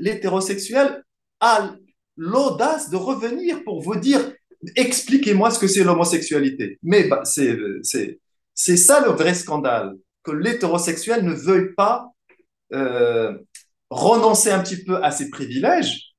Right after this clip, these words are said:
et en même temps juste réfléchir à ses privilèges, et comment, à partir de ces privilèges, il,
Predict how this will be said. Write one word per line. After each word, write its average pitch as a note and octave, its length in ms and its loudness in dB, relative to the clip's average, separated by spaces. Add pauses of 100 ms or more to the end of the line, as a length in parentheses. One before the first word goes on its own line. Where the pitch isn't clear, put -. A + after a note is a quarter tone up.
et G3+ 80 0
en G#3 60 6
même G#3 220 2
temps A#3 160 4
juste - 320 0
réfléchir B3+ 960 0 (520)
à G3 140 2
ses A3 240 0
privilèges, D#3 680 -6 (200)
et F3 100 0 (140)
comment, F#3+ 340 4
à F#3+ 160 2
partir E3+ 460 -2
de D3+ 100 2
ces - 220 0
privilèges, D3 840 -4 (440)
il, G#3 580 -2